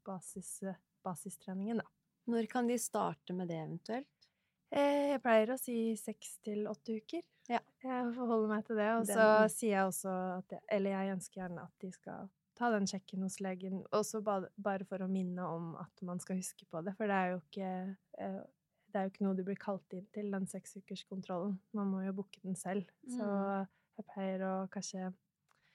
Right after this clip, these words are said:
Speaker 1: ja, si at de gjerne må gjøre det før de blir med på timen min, da.
Speaker 3: Ja,
Speaker 1: Mm.
Speaker 3: viktig.
Speaker 2: Og nå er jo anbefalingen seks uker
Speaker 1: Mm.
Speaker 2: før man starter med noen form for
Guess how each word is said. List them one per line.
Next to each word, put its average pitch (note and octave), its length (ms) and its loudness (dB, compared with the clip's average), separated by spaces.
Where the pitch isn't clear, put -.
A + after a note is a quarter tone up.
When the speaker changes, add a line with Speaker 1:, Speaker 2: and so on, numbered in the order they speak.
Speaker 1:
ja, G3 140 0
si G#3+ 200 -2
at G3+ 140 -2
de G#3+ 80 -2
gjerne G3 240 0
må F#3+ 200 -2
gjøre G3 280 0
det F#3+ 180 -2
før F#3+ 220 -8
de F#3 100 -8
blir F#3+ 180 -4
med F#3+ 100 -2
på G3+ 100 -6
timen F#3+ 240 -4
min, A3+ 140 2
da. - 60 0
Speaker 3:
Ja, G3+ 120 -10
Speaker 1:
Mm. A3+ 140 -2
Speaker 3:
viktig. G3 240 -8
Speaker 2:
Og A#3 80 2
nå A#3 80 6
er A3+ 140 10
jo - 100 8
anbefalingen F#3+ 580 2
seks - 480 -6
uker G3 520 0
Speaker 1:
Mm. A3 300 0
Speaker 2:
før F#3 200 -10
man F#3 120 -6
starter - 360 -10
med F3 80 -6
noen F3+ 100 -6
form E3 200 -8
for E3+ 200 -12